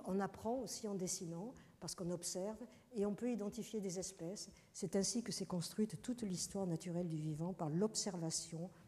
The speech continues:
d'abord, euh, des espèces qui étaient découvertes, aussi bien sur le plan botanique que sur le plan, euh, zoologique, que sur le plan, d'ailleurs, minéralogique.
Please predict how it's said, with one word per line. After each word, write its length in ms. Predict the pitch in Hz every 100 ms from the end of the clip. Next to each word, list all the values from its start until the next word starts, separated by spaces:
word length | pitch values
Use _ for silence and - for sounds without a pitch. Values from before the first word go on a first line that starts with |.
| - -
d'abord, 480 | 165 156 170 170 - -
euh, 140 | 165 143 - - - -
des 200 | 170 170
espèces 420 | 156 - 185 -
qui 120 | -
étaient 180 | 156 175
découvertes, 560 | 156 160 143 160 190 170 - -
aussi 280 | 240 190 220
bien 180 | 202 208
sur 180 | 196 170
le 80 |
plan 180 | 160 175
botanique 560 | 160 165 160 156 190 220
que 80 | 165
sur 180 | - 170
le 100 | 156
plan, 360 | 160 170 160
euh, 120 | 151 147 - -
zoologique, 640 | 165 165 156 139 165 220
que 100 | -
sur 200 | 160 180
le 100 | 160
plan, 220 | 147 185
d'ailleurs, 260 | 202 151 160
minéralogique. 800 | 175 175 147 143 147 147 196